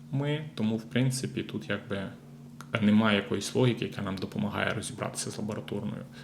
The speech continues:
Ну і то, що я говорив, що ми знаємо, наприклад, що якщо ми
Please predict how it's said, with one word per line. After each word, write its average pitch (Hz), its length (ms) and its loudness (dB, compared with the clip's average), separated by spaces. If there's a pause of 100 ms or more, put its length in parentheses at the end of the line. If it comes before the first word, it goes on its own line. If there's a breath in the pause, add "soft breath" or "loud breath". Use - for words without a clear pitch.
(200 loud breath)
Ну 170 180 0
і 143 60 2
то, 139 180 4
що 131 200 0
я 110 120 6
говорив, 123 500 2
що 104 600 0
ми 104 160 2
знаємо, 101 760 -2
наприклад, - 500 -2
що - 180 -4
якщо 104 360 -2
ми 104 340 4